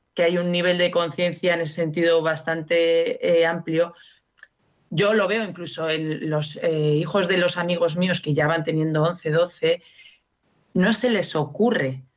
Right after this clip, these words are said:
O sea, ellos lo viven también como, como una salvajada porque ellos están, eh, creciendo, aunque hay como dos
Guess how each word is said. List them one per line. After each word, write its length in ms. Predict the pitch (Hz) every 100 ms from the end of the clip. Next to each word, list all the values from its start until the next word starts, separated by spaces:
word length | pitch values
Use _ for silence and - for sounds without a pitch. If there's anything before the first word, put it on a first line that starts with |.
| _
O 40 | -
sea, 160 | 165
ellos 240 | 175 226 214
lo 180 | 185 175
viven 280 | 202 226
también 280 | 214 196 208
como, 560 | 208 190 170 165 175 165
como 220 | 165 160
una 220 | 190 208
salvajada 680 | 208 202 190 180 190 202 208
porque 420 | 185 156 160 151 - - _ _ -
ellos 280 | 180 196 208
están, 480 | 151 - 196 208 -
eh, 440 | 202 185 180 170 175
creciendo, 680 | 165 160 202 214 208 202
aunque 640 | 190 170 165 160 160 156 - _ - -
hay 200 | 190 196
como 220 | 226 208
dos 320 | 202 -